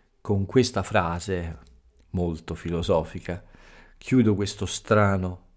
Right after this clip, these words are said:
podcast del giorno. Vi do l'appuntamento forse a lunedì prossimo, ma più probabilmente, eh, l'appuntamento è fra due lunedì. Non so se vi racconterò tutto quello che accadrà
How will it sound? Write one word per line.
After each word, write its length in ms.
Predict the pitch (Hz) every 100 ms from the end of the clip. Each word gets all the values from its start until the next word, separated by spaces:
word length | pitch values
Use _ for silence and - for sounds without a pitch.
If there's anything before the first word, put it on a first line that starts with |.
| _ _
podcast 640 | 90 82 - 85 82 -
del 200 | 101 113
giorno. 640 | 113 147 170 170 175 170 _ _ _ _ _ _ _ _ _
Vi 640 | - 101 92 87 87 87 - _ _ _
do 200 | 107 107
l'appuntamento 880 | 92 - 101 90 90 90 87 85 80
forse 560 | - 151 110 - - -
a 220 | 82 80 80
lunedì 340 | - 92 85 82
prossimo, 540 | - 131 151 - 85
ma 280 | 80 78 - -
più 220 | 107 95
probabilmente, 1120 | 95 85 85 85 85 85 85 80 80 80 - _ - - - -
eh, 360 | 90 82 92 -
l'appuntamento 800 | 95 - 90 87 85 85 82 85
è 160 | 82
fra 260 | 80 - 87
due 560 | 82 82 107 90 80 -
lunedì. 680 | 87 85 87 104 160 - - _ _ _ _ _ _ _ _
Non 280 | - 123 127
so 300 | - 107 101
se 840 | - 98 90 85 82 80 82 87
vi 140 | 90 98
racconterò 800 | 87 - 120 104 113 98 90 -
tutto 340 | - 110 113
quello 280 | 110 101 104
che 260 | 98 87 90
accadrà 720 | - 95 95 101 80 -